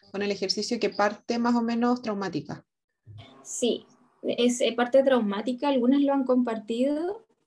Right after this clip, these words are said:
Speaker 2: y otras como solo me dicen que no se sienten cómodas con lo que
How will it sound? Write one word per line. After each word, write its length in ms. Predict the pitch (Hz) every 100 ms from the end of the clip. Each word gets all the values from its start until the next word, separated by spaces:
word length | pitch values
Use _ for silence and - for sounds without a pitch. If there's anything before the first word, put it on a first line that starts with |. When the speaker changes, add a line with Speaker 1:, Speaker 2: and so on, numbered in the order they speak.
| _ _ _
Speaker 2:
y 140 | 247
otras 360 | 262 262 311 330 -
como 480 | 311 311 320 320 311
solo 260 | 320 311
me 160 | 311 311
dicen 340 | 311 302 320
que 100 | 294
no 100 | 285
se 140 | 285 294
sienten 420 | 285 285 285 285
cómodas 560 | - 247 254 285 285
con 240 | - 247 233
lo 140 | 220
que 760 | 208 220 220 214 214 214 -